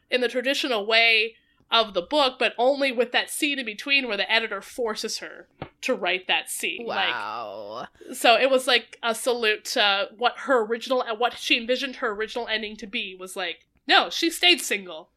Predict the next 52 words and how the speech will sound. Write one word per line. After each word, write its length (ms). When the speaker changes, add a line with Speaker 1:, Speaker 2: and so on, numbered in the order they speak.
Speaker 2:
So 200
was 220
it 160
just 320
that 240
it 160
was 240
too 260
absurd 960
for 540
anybody 540
to 120
depict 500
a 80
woman 460
not 300
in 180
marriage? 720
Was 80
it, 100
like, 100
Speaker 1:
Right, 80
yes, 80
Speaker 2:
offensive 360
Speaker 1:
exactly. 320
Speaker 2:
to 80
the 120
family 600
of, 180
or 140
family 180
Speaker 1:
Not, 180
maybe 280
Speaker 2:
values? 100
Speaker 1:
not 140
offensive, 500
but 300
why 260
would 340
a 80
woman 500
be 340
happy 360
and 80
independent 520
with 160
her 100
life 340
if 120
she 180
wasn't 340
married 380